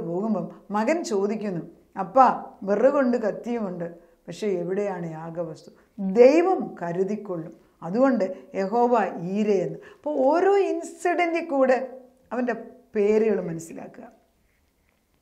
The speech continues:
നമുക്കവൻ യഹോവ ഈരയല്ലേ?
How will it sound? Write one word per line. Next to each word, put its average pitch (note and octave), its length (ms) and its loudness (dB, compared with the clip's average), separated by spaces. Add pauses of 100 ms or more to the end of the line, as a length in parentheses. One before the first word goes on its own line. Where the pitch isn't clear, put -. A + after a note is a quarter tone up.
(460)
നമുക്കവൻ F3+ 720 -6
യഹോവ E3 400 -8
ഈരയല്ലേ? D#3+ 800 -12